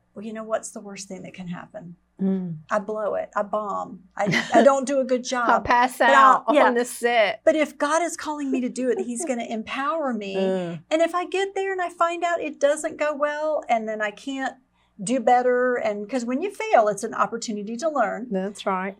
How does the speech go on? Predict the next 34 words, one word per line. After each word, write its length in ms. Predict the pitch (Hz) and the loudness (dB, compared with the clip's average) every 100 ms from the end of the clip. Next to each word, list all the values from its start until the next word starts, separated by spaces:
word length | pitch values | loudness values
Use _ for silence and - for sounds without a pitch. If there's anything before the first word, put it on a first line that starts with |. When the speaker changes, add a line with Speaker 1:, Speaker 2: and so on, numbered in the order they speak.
| _ | _
Speaker 1:
So 180 | - 339 | 0 4
I 80 | 302 | 4
just 300 | 285 359 349 | 2 -2 -4
really 340 | 277 294 320 277 | -6 -4 -4 -4
kinda 280 | - 277 247 | -4 -4 -4
just 200 | 240 220 | -6 -6
went 280 | 208 233 - | -4 -4 -6
for 300 | - 185 160 | -8 -4 -4
it. 160 | - _ | -6 _
And 100 | 233 | -2
Speaker 2:
Yeah. 40 | 180 | 2
Speaker 1:
that's 280 | 277 269 | 2 0
truly, 580 | - - 320 339 330 285 | -4 -6 -6 -8 -6 -2
as, 340 | - 226 - - | 0 0 -2 0
as 200 | 233 220 | 2 2
Christians, 520 | - 202 - 233 220 | -4 -8 -8 -8 -6
that's 240 | 226 - - | -4 -4 -4
what 160 | 220 | -4
we 100 | 208 | -4
have 220 | 196 196 | -6 -8
to 100 | 190 | -10
do. 260 | 175 208 185 | -14 -10 -10
If 100 | 175 214 | -10 -4
Speaker 2:
Mm. 20 | |
Speaker 1:
God's 280 | 240 254 - | 0 0 -4
calling 380 | - 320 330 | -6 -4 -4
us 160 | 285 254 | -6 -10
to 60 | 208 | -12
do 140 | 233 | -10
something 380 | 226 214 - 208 | -6 -6 -6 -8
and 80 | 208 | -8
we 100 | 208 | -4
know 300 | 214 262 262 | 0 2 2
it 240 | 202 - | -2 -6